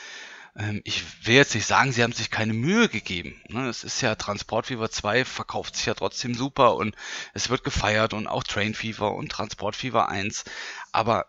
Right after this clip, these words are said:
man könnte doch noch so ein bisschen ma-, ein bisschen mehr Prozente rausholen, weil, ja,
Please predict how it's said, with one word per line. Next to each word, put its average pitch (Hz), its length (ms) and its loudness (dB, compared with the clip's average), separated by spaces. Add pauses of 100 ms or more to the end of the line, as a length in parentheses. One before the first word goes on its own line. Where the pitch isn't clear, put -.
(340)
man 101 260 -4
könnte 170 300 2
doch 151 280 2 (340)
noch 113 280 0
so - 140 -2
ein 131 160 -6
bisschen 175 420 2
ma-, 156 300 -4
ein - 260 -10
bisschen 180 380 0
mehr 170 160 4
Prozente 135 540 -4
rausholen, 117 540 0 (540)
weil, 107 280 6 (1500)
ja, - 380 -2